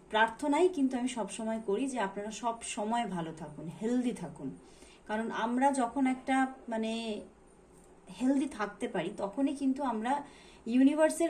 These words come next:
পজিটিভিটিকে, তখনই কিন্তু আমরা খুব সঠিকভাবে আমরা অ্যাকসেপ্ট করতে পারি, গ্র্যাব করতে পারি। সেই জন্যই অবশ্যই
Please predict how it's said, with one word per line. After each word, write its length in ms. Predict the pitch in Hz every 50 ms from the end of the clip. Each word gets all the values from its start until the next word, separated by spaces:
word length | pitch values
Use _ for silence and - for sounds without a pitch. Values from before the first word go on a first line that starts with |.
| - -
পজিটিভিটিকে, 720 | 240 220 220 214 247 254 269 247 277 277 277 277 330 339 339 -
তখনই 420 | 240 214 - - 277 269 269 269
কিন্তু 280 | - 277 269 269 285 294
আমরা 400 | 233 202 196 202 208 247 320 - - - - - - - - - - - - - - -
খুব 180 | - 349 349 - -
সঠিকভাবে 1040 | - - - - 226 220 220 220 - 320 349 - - 254 226 226 196 165 165 165 - - - - - - - - - - - - -
আমরা 460 | - 196 190 190 190 202 202 202 185 - - - - - -
অ্যাকসেপ্ট 540 | 202 196 - - - - 294 269 277 - -
করতে 340 | - 226 208 196 - -
পারি, 240 | 220 - 202 208 240
গ্র্যাব 320 | 208 180 180 190 180 180 180 - -
করতে 280 | - 151 147 - - -
পারি। 220 | - 139 139 - - - - - - - - - -
সেই 240 | - - 202 190 196
জন্যই 360 | 190 220 214 220 233 277 294
অবশ্যই 720 | 262 196 175 180 202 220 226 - - - 277 285 330 370